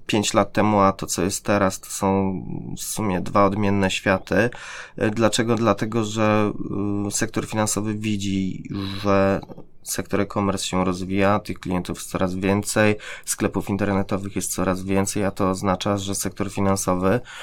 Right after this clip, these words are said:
odpowiada reaktywnie i coraz lepiej adresuje potrzeby tego konkretnego biznesu, czyli sprzedaży w internecie. Też lepiej adresuje potrzeby konsumentów, którzy kupują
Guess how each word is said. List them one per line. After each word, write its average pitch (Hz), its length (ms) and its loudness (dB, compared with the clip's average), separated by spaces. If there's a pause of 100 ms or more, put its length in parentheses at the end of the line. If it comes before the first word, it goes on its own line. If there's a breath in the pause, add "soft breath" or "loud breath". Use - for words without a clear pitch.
(280 loud breath)
odpowiada 95 840 4
reaktywnie 98 840 2
i 104 60 -4
coraz 104 320 0
lepiej 101 220 0
adresuje 101 440 0
potrzeby 92 440 -2
tego 85 320 0
konkretnego 90 600 -2
biznesu, - 560 0 (460 loud breath)
czyli - 240 -6
sprzedaży 87 720 -2
w 95 60 -2
internecie. 92 720 -2 (100)
Też - 200 0
lepiej 110 260 2
adresuje 113 440 0
potrzeby 120 360 -2
konsumentów, 113 600 0
którzy 147 240 -2
kupują 101 540 6